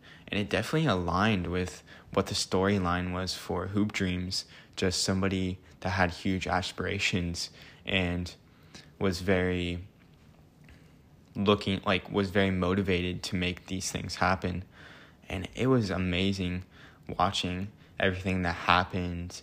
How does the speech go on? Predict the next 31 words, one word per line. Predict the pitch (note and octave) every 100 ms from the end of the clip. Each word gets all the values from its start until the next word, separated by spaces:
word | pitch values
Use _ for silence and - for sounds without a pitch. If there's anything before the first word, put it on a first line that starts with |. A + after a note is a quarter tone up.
| -
in | F#2+ F#2+
Kanye's | - F#2 F#2 F2+ F2+ F2 - - - - - - -
life | F2 F2+ G#2 F2+ - - - - -
in | G#2+ G#2
the | G#2+
beginning | G2+ F2+ F#2+ F#2+ F#2+
stages, | - F#2 G2 F#2 F#2 F#2 - - - - -
his | A2 F#2+
move | G2+ F#2+ F#2+ G2 F#2 -
to | - F#2
New | F2+ F2+
York, | F2+ F#2 F#2 F2+ - - - - - -
his | - G2 F#2 F#2 F2+ -
ability | G#2 G2+ F#2 F#2 F2+
to | -
get | G2+ F#2
signed | - F#2 F2+
by | F2 F2
Rockefeller | F#2 F#2+ - - F#2 F2+
Records, | F#2 F#2+ F2+ F#2 -
his | - G2+ F2+
persistence. | - F#2 - - F2+ - F#2 F2 E2+ - - - - - - - - -
And | - G2 F#2 - -
you | G#2+
definitely | G2+ G#2 A2
have | G#2+ F2+
to |
watch | G2 F2 F2+ F2 -
this | - F2+
documentary | - - - F2+ G2+ F#2+
because | E2+ F2 G#2 F2+ F2